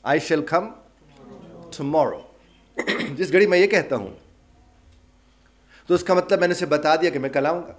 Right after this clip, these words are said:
और अगर मैं कल किसी भी वजह से नहीं आ पाता तो मैं उसे कहूँगा, "साहब, मैंने कहा था, I shall come tomorrow, मैंने नहीं कहा था कि I will come tomorrow।" क्योंकि अगर मैं I will कहता तो मैं पाबंद हो जाता,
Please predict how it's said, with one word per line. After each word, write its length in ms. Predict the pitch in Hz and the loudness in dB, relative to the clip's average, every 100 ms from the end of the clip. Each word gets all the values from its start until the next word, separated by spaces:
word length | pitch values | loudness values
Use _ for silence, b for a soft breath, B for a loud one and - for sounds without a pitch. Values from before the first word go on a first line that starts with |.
| _ _ _ _ _ _ _ _ _ _ _ _ _ _ _ _ _ b | _ _ _ _ _ _ _ _ _ _ _ _ _ _ _ _ _ b
और 120 | 190 | 4
अगर 140 | 202 220 | 6 6
मैं 120 | 214 | 4
कल 140 | 202 | 2
किसी 240 | 196 202 233 | 2 0 0
भी 100 | 226 | 2
वजह 200 | 190 156 | 4 2
से 120 | 147 | 0
नहीं 200 | 131 131 | -4 -2
आ 80 | 104 | -4
पाता 300 | 98 90 - 87 _ _ _ _ _ _ - - b b 175 | -6 -10 -12 -16 _ _ _ _ _ _ -20 -20 b b 0
तो 60 | |
मैं 100 | 170 | 2
उसे 120 | 170 | 2
कहूँगा, 240 | 170 170 160 | 0 0 0
"साहब, 240 | 156 156 | 0 -2
मैंने 180 | 160 139 | -2 -2
कहा 240 | 131 120 | -2 -4
था, 140 | 120 123 | -2 -4
I 80 | 113 | -4
shall 240 | - 131 120 | -6 -6 -6
come 200 | 117 98 | -8 -12
tomorrow, 400 | - 90 78 - - _ b b b - | -12 -10 -10 -12 -20 _ b b b -8
मैंने 200 | 120 127 | -4 -2
नहीं 320 | 107 110 147 | -2 -4 -4
कहा 260 | 170 156 147 | -2 -2 -2
था 140 | 143 | -4
कि 160 | 131 127 | -6 -4
I 100 | 110 | -2
will 220 | 107 113 | -2 -4
come 200 | - 104 | -8 -14
tomorrow।" 540 | 98 98 - - _ 82 - _ _ _ _ _ b - | -14 -18 -18 -20 _ -14 -14 _ _ _ _ _ b -8
क्योंकि 160 | 143 165 | 0 2
अगर 180 | 165 175 | 4 6
मैं 120 | 165 | 6
I 180 | 160 143 | 4 6
will 220 | 190 240 | 6 6
कहता 300 | 180 143 147 | 2 0 -4
तो 120 | - 160 | -6 -2
मैं 160 | 147 | -2
पाबंद 320 | 143 139 165 139 | 0 0 0 -2
हो 120 | 120 | -2
जाता, 300 | 104 98 | -2 -4